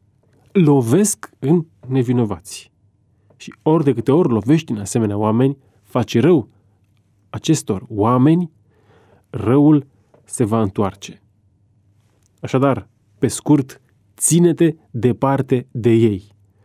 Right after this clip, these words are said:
Nu-i invidia, nu încerca să-i copiezi,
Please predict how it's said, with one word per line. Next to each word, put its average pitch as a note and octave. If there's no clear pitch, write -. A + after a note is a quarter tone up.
Nu-i C3
invidia, D3
nu A2+
încerca D3
să-i C3+
copiezi, A#2+